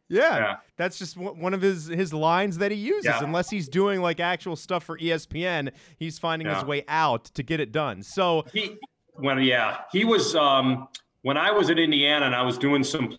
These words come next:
Speaker 2: play-by-play on the radio for basketball for the student radio station, that's when Mike Patrick and Vitale were huge. And that's when they were the pair. And I thought Mike Patrick was great.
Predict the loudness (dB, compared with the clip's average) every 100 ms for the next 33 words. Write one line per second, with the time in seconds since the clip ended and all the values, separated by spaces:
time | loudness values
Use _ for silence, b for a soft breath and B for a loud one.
0 | -2 0 0 -2 0 2 2 0 2 2
1 | 4 2 0 0 0 0 0 -2 2 2
2 | 2 -2 -4 -2 2 2 2 0 2 2
3 | 0 -2 -2 -2 -6 -8 -12 _ _ 0
4 | 0 2 4 6 4 2 2 2 2 -2
5 | 0 0 0 0 2 2 2 -2 -2 -2
6 | -2 -4 -14 _ _ -4 -2 0 0 0
7 | 2 2 4 4 2 2 0 0 0 2
8 | 0 B B 0 2 2 2 0 0 -2
9 | -2 -2 -4 -4 -2 0 2 0